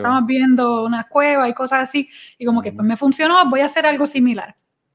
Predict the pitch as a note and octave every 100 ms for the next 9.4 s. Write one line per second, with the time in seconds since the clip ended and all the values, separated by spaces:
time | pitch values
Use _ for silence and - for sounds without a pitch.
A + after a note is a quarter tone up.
0 | - B3+ C4+ D#4+ F4+ F#4 F4+ E4+ D#4+ D4+
1 | D4+ - C#4 D4 D4+ D4+ D4+ C#4+ C#4 C4+
2 | C#4 C#4+ C#4+ B3 A3 A#3+ B3+ B3+ C4 C#4
3 | A#3 G#3+ A3+ B3+ A#3+ B3+ B3+ A#3+ B3+ C4
4 | B3 A#3 G#3+ G#3 G3+ G3 G#3+ B3 B3+ A#3+
5 | B3+ C4+ C4+ - - - _ _ - C4
6 | C#4 B3+ - - A3 - - A#3 A#3+ B3+
7 | B3+ A3+ C#4+ G3+ G3 G#3 B3 B3 C4 B3
8 | G3+ B3 A#3+ G#3+ A#3+ B3 F#3+ B2 A2+ A#2+
9 | B2+ C3+ B2+ -